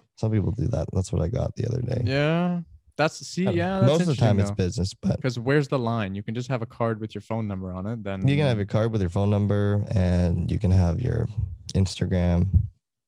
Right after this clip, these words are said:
Speaker 1: social media.
Speaker 2: Yeah.
Speaker 1: I don't know what I'm saying.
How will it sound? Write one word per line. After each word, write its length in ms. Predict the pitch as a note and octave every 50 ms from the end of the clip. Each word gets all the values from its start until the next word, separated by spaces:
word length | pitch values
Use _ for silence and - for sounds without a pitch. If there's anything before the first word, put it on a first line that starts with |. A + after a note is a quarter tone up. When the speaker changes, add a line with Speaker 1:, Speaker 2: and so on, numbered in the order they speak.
| _ _ _ _ _ _ - -
Speaker 1:
social 280 | - F#2+ F2+ F2+ G2
media. 540 | E2+ E2+ E2+ F2 F2 F2 F2+ F2+ E2 F2 F2 F2+ F#2+ _ _ _ _ _ _ _ _ _ _ _ _ - - -
Speaker 2:
Yeah. 220 | G#2+ G2+ G2 G2 G2 G2 - - -
Speaker 1:
I 160 | - A2 G#2+
don't 160 | G2 G2 F#2
know 100 | F2+ F2
what 120 | E2+ E2 E2
I'm 140 | E2 E2
saying. 380 | D#2+ - D2 C#2+ D2+ C#2+ E2 F2